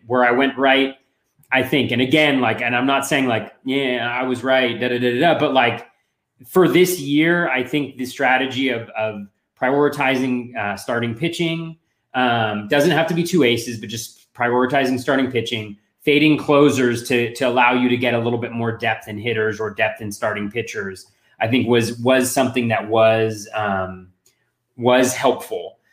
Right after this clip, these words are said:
Um, and so I think those are the things, but then I also think at the same time, like, this is gonna sound weird, but, like,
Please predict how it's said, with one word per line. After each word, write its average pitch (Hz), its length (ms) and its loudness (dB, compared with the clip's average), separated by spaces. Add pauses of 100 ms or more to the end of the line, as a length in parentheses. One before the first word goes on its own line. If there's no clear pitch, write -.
(220)
Um, 131 240 4
and 147 120 0
so 190 80 4
I 196 80 6
think 262 200 2
those 220 200 6
are 208 60 4
the 190 100 6
things, 180 300 4
but 175 140 0
then 175 100 4
I 165 80 4
also 170 320 4
think 165 200 2
at 156 120 0
the 143 60 -2
same 147 280 0
time, 147 400 0
like, 120 200 0
this 135 180 -4
is 113 120 -6
gonna 127 160 -2
sound 127 380 -2
weird, 127 340 2
but, 107 140 -8
like, 107 300 0